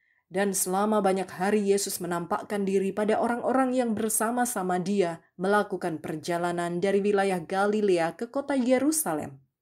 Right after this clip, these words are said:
Orang-orang ini sekarang menjadi saksi-saksinya bagi orang Israel.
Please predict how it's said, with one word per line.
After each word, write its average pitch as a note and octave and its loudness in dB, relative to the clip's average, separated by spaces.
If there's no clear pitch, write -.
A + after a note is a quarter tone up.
Orang-orang C#4 4
ini C4 4
sekarang A3 -2
menjadi G3 2
saksi-saksinya F3+ -2
bagi E3+ -2
orang F#3 -2
Israel. G3+ 0